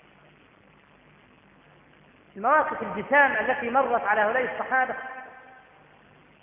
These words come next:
تدلك على مدى عقلهم وحلمهم وعلمهم بالله تبارك وتعالى.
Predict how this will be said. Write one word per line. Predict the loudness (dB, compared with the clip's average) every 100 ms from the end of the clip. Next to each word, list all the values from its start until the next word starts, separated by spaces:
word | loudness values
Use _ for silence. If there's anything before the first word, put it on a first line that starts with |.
| _ -20 -20 -20 -4 2
تدلك | 2 2 0 4
على | 6 8 8
مدى | 6 6
عقلهم | 6 6 2 0 0 0 -6 -10 -12 -16 -20 -20 -18 0
وحلمهم | 2 2 0 2 4 4
وعلمهم | 6 6 6 4 2 2 -2 -8 -10 -12 -16 -20 -2
بالله | 0 6 6 6
تبارك | 4 4 4 4 2
وتعالى. | 2 4 4 4 0